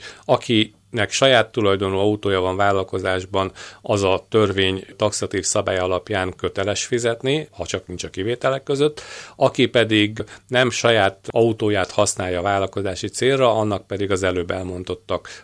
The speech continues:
a-, esetén vagy neki, vagy az autó, ö, magánszemély, vagy cégben lévő, ö, bérbeadás, leasingelés, ö, leasingelésre,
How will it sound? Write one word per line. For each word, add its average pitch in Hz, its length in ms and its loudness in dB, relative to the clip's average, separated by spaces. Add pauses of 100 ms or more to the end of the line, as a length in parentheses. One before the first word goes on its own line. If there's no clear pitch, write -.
a-, - 180 -4
esetén 104 720 -2
vagy 107 260 2
neki, 127 500 -2
vagy 104 220 -2
az 95 120 -2
autó, 101 460 -4 (220)
ö, 101 180 -4
magánszemély, 95 680 -2
vagy 90 280 -2 (180)
cégben 104 540 -4
lévő, 92 400 -4 (280)
ö, 98 140 -6
bérbeadás, 98 600 -4
leasingelés, 92 760 -6
ö, 95 260 -4
leasingelésre, 95 1300 -2